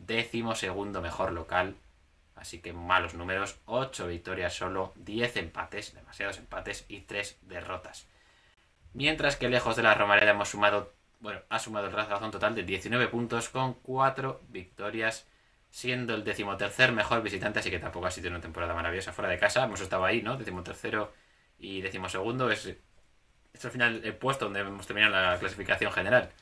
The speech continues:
Con cuatro victorias, como decía, siete empates y diez derrotas. Así que, bueno, pues fuera de casa hemos mejorado. Sobre todo que empatamos más,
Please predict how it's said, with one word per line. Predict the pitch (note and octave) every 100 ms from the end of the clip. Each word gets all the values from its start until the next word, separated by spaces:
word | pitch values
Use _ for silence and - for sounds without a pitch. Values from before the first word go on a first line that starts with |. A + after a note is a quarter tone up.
| _ _ _ _ _ -
Con | B2 A#2
cuatro | C3 B2+ G#2
victorias, | F#2 A#2 B2+ A#2+
como | F#2
decía, | F2 A2 A2+
siete | - A#2+ A#2 F#2+
empates | F#2+ G2+ G2+ G2+
y | F#2
diez | F#2 F#2+ - -
derrotas. | F2 F2 F#2+ F#2 E2+
Así | E2+ F2
que, | E2+ F2
bueno, | E2+ - _
pues | - - - _ _ -
fuera | G#2+ G#2
de | G2+
casa | G2+ A2+
hemos | G#2+ F#2+
mejorado. | F#2 F#2+ F#2 F#2 F2 - _ - _ _ _ _ -
Sobre | - F#2
todo | F#2+ G#2
que | G2
empatamos | F2 E2+ - G#2 G2+
más, | G#2 G#2 G#2+ - -